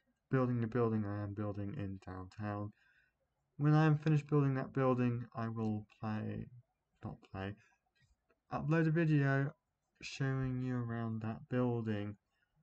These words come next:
I'm just gonna show you where it is, just so,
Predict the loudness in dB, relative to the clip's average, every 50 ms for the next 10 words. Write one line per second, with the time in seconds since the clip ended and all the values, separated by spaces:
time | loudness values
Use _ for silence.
0 | _ _ _ _ -8 -4 -4 -2 0 2 0 0 0 -4 -12 -20 -18 -16 -8 -4
1 | -2 0 0 0 0 -2 -2 -2 0 0 2 2 2 0 0 -2 -4 -6 -8 -4
2 | -2 -2 0 0 -2 -2 -4 -6 -8 -12 -16 -18 -20 _ _ _ _ -20 -20 -20
3 | _ _ -20 -20 -20 _ _ _ _ _ _ _ _ _ _ _ _ _ _ _
4 | _ _ _ _ _ _ -14 -10 -8 -8 -8 -8 -12 -12 -8 -6 -4 -2 -2 -2
5 | -2 -4 -4